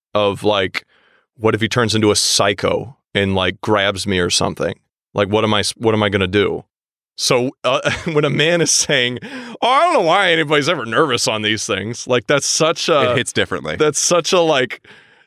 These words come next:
Speaker 1: just shut the fuck up, dude. <laughs> Like,
Speaker 2: Yeah. Yeah.
Speaker 1: I think it was Louis C K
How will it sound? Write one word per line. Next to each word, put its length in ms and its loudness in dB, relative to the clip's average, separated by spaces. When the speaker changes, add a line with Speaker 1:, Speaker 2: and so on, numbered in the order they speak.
Speaker 1:
just 160 -4
shut 160 -2
the 60 -12
fuck 260 -4
up, 160 -2
dude. 240 -2
<laughs> 100 0
Like, 200 0
Speaker 2:
Yeah. 140 0
Yeah. 280 -4
Speaker 1:
I 120 0
think 200 0
it 60 2
was 200 4
Louis 300 2
C 220 0
K 440 2